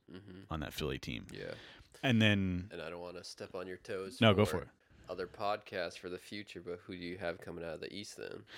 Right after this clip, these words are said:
Speaker 2: So that's what I was gonna say. So looking at the East in total, I think the top four are Boston, Detroit, uh, Philly, and Milwaukee.
Speaker 1: Okay.
Speaker 2: Um,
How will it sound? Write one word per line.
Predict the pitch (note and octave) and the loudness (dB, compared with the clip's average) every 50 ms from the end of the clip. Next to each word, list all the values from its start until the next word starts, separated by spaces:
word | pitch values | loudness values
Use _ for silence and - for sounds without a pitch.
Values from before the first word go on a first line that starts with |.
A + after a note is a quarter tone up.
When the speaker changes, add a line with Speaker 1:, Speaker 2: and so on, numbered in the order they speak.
| - - - - - | -12 -10 -12 -6 8
Speaker 2:
So | - C#3+ | 12 12
that's | D3+ - | 12 12
what | - D#3+ | 12 12
I | |
was | C#3 A2+ | 12 12
gonna | A#2+ B2+ | 10 8
say. | - C#3+ C3+ A#2+ A2 | 12 12 12 12 12
So | G#2 - - A#2+ A2 G#2+ G#2 G2+ G2 G2 - _ _ _ _ _ _ _ _ - | 12 10 8 10 10 10 10 6 4 0 -8 _ _ _ _ _ _ _ _ 2
looking | C3+ B2+ D#3+ E3+ - F3 D#3 | 10 10 10 12 12 12 10
at | D3 A#2+ | 10 10
the | A#2 A2 - A2+ | 8 4 6 8
East | B2 B2+ B2 - - - | 8 8 8 8 4 2
in | G#2+ G2+ | 0 2
total, | - - - - A#2 A#2 G#2 F2 D#2+ D#2 D#2 F2 - _ _ _ _ _ _ _ _ _ _ _ - - _ _ _ _ _ _ _ _ _ _ _ _ _ _ _ - | 2 4 8 10 10 10 10 8 6 6 2 0 -4 _ _ _ _ _ _ _ _ _ _ _ -20 -20 _ _ _ _ _ _ _ _ _ _ _ _ _ _ _ 4
I | A#2 - | 6 6
think | G#2+ F#2 A2+ G#2+ F#2+ | 8 8 8 8 8
the | G2 | 4
top | F#2+ - - A#2+ B2 B2 B2 - - - - - - _ _ _ _ | 2 4 8 10 12 12 12 10 4 -2 -2 -2 -4 _ _ _ _
four | - - - C3+ A#2+ G2+ E2+ D2+ D#2+ F#2 G2+ - - - - - - - - - _ _ | -8 6 10 10 12 12 10 6 2 0 -2 -4 -16 -20 -20 -20 -20 -20 -20 -20 _ _
are | - F#2+ F2+ E2+ E2 D#2+ D#2 - - | 6 6 8 6 6 4 2 -2 -4
Boston, | - A2+ - A2 G#2+ A#2 A2+ - - A#2 A2 G2+ G2+ G2 G2+ - _ _ _ | -12 6 8 10 10 10 10 8 6 6 6 6 4 2 0 -6 _ _ _
Detroit, | - G#2 - - - G2 F2+ F2 E2 D#2+ D#2 - _ _ _ _ _ _ _ _ _ _ _ _ _ | -4 0 0 4 6 6 6 6 4 2 0 -4 _ _ _ _ _ _ _ _ _ _ _ _ _
uh, | F#2 F2+ E2+ E2 D#2+ D#2 D2 D2 D2+ D2+ D#2+ - - _ _ _ _ - | 0 2 4 4 4 4 4 2 2 0 -2 -6 -12 _ _ _ _ -10
Philly, | - - G#2+ F#2 F2 E2 D#2 D2+ D2+ D2 - _ | 2 4 6 6 6 6 4 2 0 -4 -6 _
and | - F2+ E2+ | -2 0 2
Milwaukee. | D#2+ D2 - - - A#1 - - - - - E2+ - _ _ _ - _ | 2 2 2 2 0 0 0 -4 -10 -16 -16 -18 -18 _ _ _ -20 _
Speaker 1:
Okay. | - - D2+ - - - - - - _ _ _ _ _ - | -12 -10 -10 -10 -12 -18 -20 -20 -20 _ _ _ _ _ -6
Speaker 2:
Um, | G#2 F#2+ F2+ E2+ D#2+ D#2 D#2+ E2+ | -4 -2 -2 -2 -2 -4 -6 0